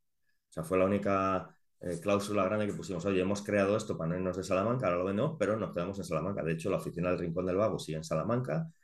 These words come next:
y seguimos en Salamanca, eh, todavía. Entonces,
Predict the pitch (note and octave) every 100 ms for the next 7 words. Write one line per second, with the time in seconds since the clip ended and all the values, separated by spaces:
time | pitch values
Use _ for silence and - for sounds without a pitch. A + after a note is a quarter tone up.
0 | _ - - D#2 F2 F2+ E2 E2 D2 G#2
1 | B2 D3+ E3 - - E2 - E2+ E2 G#2
2 | D#3 G#3 - - - - - _ G2+ G2
3 | A#2 A2+ D3+ D#3+ -